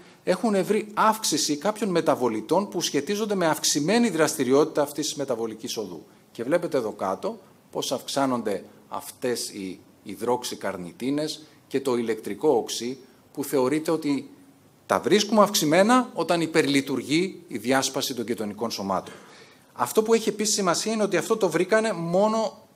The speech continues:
σε καρδια-, στα ποντίκια που είχαν καρδιακή ανεπάρκεια σοβαρή και όχι σε αυτά που είχαν απλώς υπερτροφία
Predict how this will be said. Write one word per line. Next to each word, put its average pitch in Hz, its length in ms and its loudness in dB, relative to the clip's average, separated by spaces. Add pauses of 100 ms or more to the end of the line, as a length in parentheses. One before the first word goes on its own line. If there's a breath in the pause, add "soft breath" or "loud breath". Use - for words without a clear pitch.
σε - 420 0
καρδια-, 127 580 -2
στα 127 380 -4
ποντίκια 170 340 -2
που 185 100 0
είχαν 185 240 -4
καρδιακή 139 460 0
ανεπάρκεια 165 760 2
σοβαρή 107 720 -4 (280 loud breath)
και 151 180 2
όχι 214 300 4
σε 190 120 -2
αυτά 151 260 -2
που 147 100 -4
είχαν 127 200 -4
απλώς 120 340 -2
υπερτροφία 107 680 -4